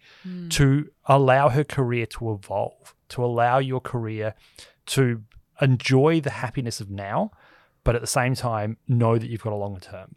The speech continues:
Speaker 1: Yeah, and super's a really good example, like, uh, for you to practically put what we're talking about today i-, into practice,
Speaker 2: Mm.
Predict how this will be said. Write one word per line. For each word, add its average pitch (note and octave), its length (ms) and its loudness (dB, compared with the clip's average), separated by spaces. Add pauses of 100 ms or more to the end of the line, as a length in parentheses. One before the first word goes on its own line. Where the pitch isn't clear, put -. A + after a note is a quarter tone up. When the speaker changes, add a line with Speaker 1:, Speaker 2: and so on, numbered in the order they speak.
(160)
Speaker 1:
Yeah, F3+ 420 -12
and G3+ 320 -8 (100)
super's E4 440 -2
a B3+ 120 0
really F#3 260 -4
good E3+ 180 -4
example, E3 500 -4
like, D3+ 180 -2 (200)
uh, - 60 -20 (160)
for - 220 -8
you F3+ 180 -4
to E3 140 -2
practically F#3 640 -2
put - 200 -6
what F3+ 140 -2
we're F3 80 -2
talking E3 360 -8
about E3 260 -2
today D3+ 420 -8 (420)
i-, E3+ 40 -10 (120)
into D#3 240 -10
practice, D3+ 480 -8
Speaker 2:
Mm. E3 260 4